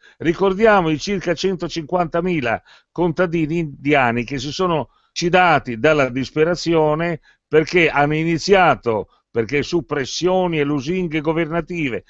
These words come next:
hanno iniziato a, a piantare, eh, s-, cosiddetti semi, perché non sono nemmeno semi,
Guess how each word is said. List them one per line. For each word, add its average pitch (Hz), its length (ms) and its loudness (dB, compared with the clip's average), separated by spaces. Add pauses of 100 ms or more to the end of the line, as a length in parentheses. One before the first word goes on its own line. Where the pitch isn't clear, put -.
(200)
hanno 143 240 0
iniziato 165 880 2 (380)
a, 143 280 2 (200)
a 127 220 2
piantare, 151 960 2 (420)
eh, 110 960 -2
s-, - 120 -18 (600)
cosiddetti 156 760 2
semi, 135 640 0 (300)
perché 113 240 -8
non 135 140 -4
sono 147 180 -6
nemmeno 147 300 -4
semi, 107 580 -4